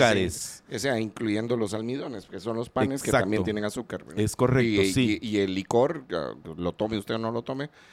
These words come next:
Speaker 2: sí, eh, también son azúcares refinados. O sea, hay mu-, muchas cosas que uno cree que no tienen azúcar, que
Speaker 1: Pero
Speaker 2: son
Speaker 1: que son az-,
Speaker 2: altamente,
Speaker 1: azúcar.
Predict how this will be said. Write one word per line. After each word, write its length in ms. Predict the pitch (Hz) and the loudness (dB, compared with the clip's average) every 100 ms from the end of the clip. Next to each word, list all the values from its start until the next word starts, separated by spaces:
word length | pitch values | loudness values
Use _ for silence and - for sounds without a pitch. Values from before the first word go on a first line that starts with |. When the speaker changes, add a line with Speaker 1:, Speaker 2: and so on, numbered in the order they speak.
| - - | -20 -10
Speaker 2:
sí, 240 | - 131 135 | -6 -6 -6
eh, 520 | 98 95 80 76 60 | -6 -6 -8 -12 -10
también 500 | - 87 85 92 110 | -4 -2 0 0 -2
son 160 | 104 104 | -2 -6
azúcares 480 | 98 104 101 95 - | -6 -6 -6 -6 -8
refinados. 600 | 87 113 135 143 85 92 | -10 -10 -6 -6 -6 -8
O 100 | 95 | -6
sea, 140 | 107 | -4
hay 100 | 113 | -2
mu-, 140 | 139 147 | -4 -4
muchas 440 | 151 165 160 143 | -6 -6 -8 -6
cosas 400 | 160 156 165 - - - - _ | -6 -4 -6 -8 -20 -20 -20 _
que 140 | - | -6
uno 260 | 110 131 131 | -2 -2 -4
cree 240 | 147 147 | -2 -2
que 100 | 123 | -4
no 120 | 101 104 | -6 -6
tienen 220 | 131 143 | -6 -6
azúcar, 440 | 131 143 147 151 | -8 -10 -10 -12
que 140 | - 87 | -6 2
Speaker 1:
Pero 240 | 107 120 | 4 6
Speaker 2:
son 100 | 120 | 4
Speaker 1:
que 80 | 90 | 2
son 240 | 90 104 95 | 0 0 2
az-, 80 | |
Speaker 2:
altamente, 760 | 104 110 - 117 113 95 80 | 2 0 0 -2 0 -2 -4
Speaker 1:
azúcar. 60 | 120 | -6